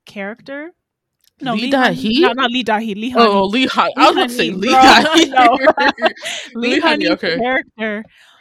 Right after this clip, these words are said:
Speaker 1: walking up to the alien spaceship that came from space with a gun in her hand. Like, we thought her character was some side character. Why is she now going to Kim Woo Bin's house where the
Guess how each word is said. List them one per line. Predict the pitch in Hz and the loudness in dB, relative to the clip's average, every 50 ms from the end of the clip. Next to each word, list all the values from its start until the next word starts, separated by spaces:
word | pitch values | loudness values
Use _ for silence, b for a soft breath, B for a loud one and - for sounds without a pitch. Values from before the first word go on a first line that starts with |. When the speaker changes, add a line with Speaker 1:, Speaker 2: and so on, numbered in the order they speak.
| b b b | b b b
Speaker 1:
walking | 226 208 202 214 233 262 285 - 330 320 311 269 - - | -12 -6 -2 -2 -2 -2 -2 -4 -8 -10 -10 -12 -12 -10
up | 226 247 269 262 _ - | -8 -6 -6 -8 _ -14
to | - - - - 262 247 240 233 226 220 208 208 - _ _ _ _ _ _ | -16 -14 -12 -12 -10 -10 -8 -8 -6 -6 -6 -6 -8 _ _ _ _ _ _
the | 214 196 202 208 226 220 208 202 202 202 190 190 190 190 - _ _ _ _ _ _ - | -20 -16 -12 -10 -10 -8 -8 -10 -10 -12 -12 -14 -16 -16 -20 _ _ _ _ _ _ -8
alien | 220 233 247 254 247 247 240 | -6 -6 -4 -4 -6 -8 -10
spaceship | 240 - - - 220 220 220 - 262 226 | -10 -12 -10 -8 -8 -8 -8 -8 -10 -10
that | 214 214 | -12 -12
came | - - 226 226 | -10 -10 -10 -10
from | 226 247 214 202 | -8 -10 -10 -10
space | - - - _ - 214 220 247 302 - - | -12 -14 -16 _ -12 -10 -8 -8 -10 -10 -12
with | 247 226 - | -12 -10 -10
a | 214 | -10
gun | 214 208 202 190 226 226 226 | -10 -10 -10 -8 -8 -8 -8
in | 214 214 | -10 -12
her | 208 196 185 190 | -12 -14 -14 -16
hand. | 196 190 185 180 180 202 208 _ _ _ _ _ _ _ _ _ _ _ _ _ | -16 -16 -18 -18 -18 -20 -20 _ _ _ _ _ _ _ _ _ _ _ _ _
Like, | 233 226 220 220 208 - | -10 -8 -8 -8 -8 -10
we | 220 226 320 415 - | -8 -6 -6 -6 -6
thought | - 302 294 277 | -6 -8 -6 -4
her | 294 294 294 | -4 -6 -6
character | - - 277 269 285 - 277 | -6 -8 -8 -8 -8 -10 -10
was | 240 233 240 | -12 -12 -12
some | - 247 233 220 | -12 -12 -12 -12
side | - - - - 233 233 269 302 320 285 | -12 -14 -12 -10 -8 -8 -8 -8 -10 -12
character. | _ - 247 208 202 202 196 _ - 196 185 | _ -18 -16 -16 -16 -16 -18 _ -20 -20 -18
Why | 196 202 220 269 302 302 | -14 -12 -10 -8 -8 -10
is | 320 311 | -10 -12
she | - - - - 302 302 | -12 -12 -10 -8 -8 -8
now | 285 269 254 240 226 214 214 220 220 _ _ _ _ _ _ _ - 214 196 | -8 -8 -8 -8 -8 -8 -10 -12 -14 _ _ _ _ _ _ _ -20 -14 -10
going | 202 214 233 262 277 277 240 | -8 -8 -6 -8 -10 -12 -14
to | - 269 226 | -14 -16 -16
Kim | - - 269 262 262 | -14 -14 -14 -12 -12
Woo | 269 254 | -12 -12
Bin's | 220 240 247 226 196 - | -8 -8 -8 -8 -8 -12
house | - - - 226 226 240 220 202 208 - | -14 -10 -6 -4 -4 -4 -4 -6 -8 -10
where | - 214 208 | -10 -8 -6
the | 214 208 190 | -6 -6 -8